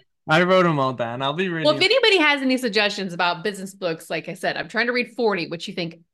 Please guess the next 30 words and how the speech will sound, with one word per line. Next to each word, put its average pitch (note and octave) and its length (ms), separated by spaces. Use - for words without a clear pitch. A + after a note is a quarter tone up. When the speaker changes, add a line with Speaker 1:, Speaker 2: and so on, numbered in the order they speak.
Speaker 2:
"Oh, A#3 360
that's A#3 280
no G#3+ 120
big F3+ 200
deal." D3+ 240
It's - 160
actually C4 260
quite A#3+ 160
a G#3 100
few. G3 300
And E3 160
then F#3 80
you F#3+ 80
have A#3 140
to C#4+ 80
be C4 40
pretty G#3+ 200
diligent E3+ 500
about, D3+ 240
like, D#3 180
making D#3+ 300
your C#3 160
list. - 280
So E3 80
I'm E3+ 80
still E4+ 300
making D4 340
my A3+ 180
list G#3 340
of, E3+ 260